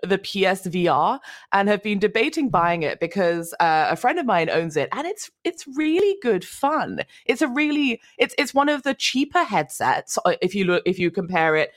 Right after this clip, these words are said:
I mean, I don't think it's a fair apples to apples comparison to compare the P S V R to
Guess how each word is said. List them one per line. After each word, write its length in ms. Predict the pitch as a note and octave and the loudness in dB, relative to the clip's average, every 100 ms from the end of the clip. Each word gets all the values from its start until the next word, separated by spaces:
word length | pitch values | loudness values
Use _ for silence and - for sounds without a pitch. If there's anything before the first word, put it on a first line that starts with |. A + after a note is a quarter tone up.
| - - | -14 0
I 40 | |
mean, 80 | B3 | 2
I 80 | A#3+ | 4
don't 160 | A3+ | 2
think 140 | G#3 G3 | 2 0
it's 80 | |
a 40 | F#3+ | 0
fair 280 | - F3+ E3 | 2 2 2
apples 240 | E3 D#3+ | 0 0
to 120 | D3 | 0
apples 220 | B2+ D3 | 0 -2
comparison 560 | - C#3 C3 C#3 D3 E3 | -6 -2 2 0 0 -4
to 140 | E3 | -4
compare 320 | D3 C#3+ D#3+ D3 | -4 -2 0 0
the 80 | |
P 120 | D#3 D3 | 0 0
S 140 | C#3 | 0
V 120 | C#3+ | 0
R 180 | C3+ C3 C3+ | 2 0 -2
to 280 | C#3+ C3 | -4 -2